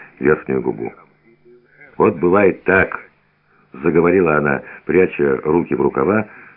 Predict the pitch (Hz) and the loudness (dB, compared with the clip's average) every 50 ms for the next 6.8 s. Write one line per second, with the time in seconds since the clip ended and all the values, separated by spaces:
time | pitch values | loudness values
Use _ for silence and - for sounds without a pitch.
0 | _ - - - 73 73 73 71 67 69 - 65 71 78 76 - - 67 65 - | _ -16 -6 -2 0 2 2 2 0 -2 -4 -2 -2 -2 -2 0 -4 -4 -4 -2
1 | 73 65 67 65 57 53 - - - _ _ _ _ _ _ _ _ _ _ _ | -2 -2 -2 -2 -4 -6 -14 -20 -20 _ _ _ _ _ _ _ _ _ _ _
2 | _ _ _ _ _ _ _ _ _ _ _ _ - 78 110 110 - - 107 104 | _ _ _ _ _ _ _ _ _ _ _ _ 0 2 2 2 2 0 -2 0
3 | 95 87 85 78 - 135 135 - 78 65 - - 67 - - 65 60 60 55 - | 2 2 2 4 4 2 2 2 0 -4 -4 -6 -8 -4 -2 -2 -2 -2 -4 -6
4 | - - - - - _ _ _ _ _ 64 67 73 71 65 - 73 73 78 101 | -12 -16 -18 -20 -20 _ _ _ _ _ -4 -2 -2 -2 -2 -2 0 2 2 2
5 | 113 104 - 64 60 55 - _ _ _ _ - - _ _ _ _ _ _ _ | 0 -2 -6 -12 -14 -14 -14 _ _ _ _ -20 -20 _ _ _ _ _ _ _
6 | - - - 58 73 101 104 85 82 78 - 69 60 62 58 - | -20 -14 -4 0 0 0 0 0 -4 -6 -6 -6 -6 -6 -10 -14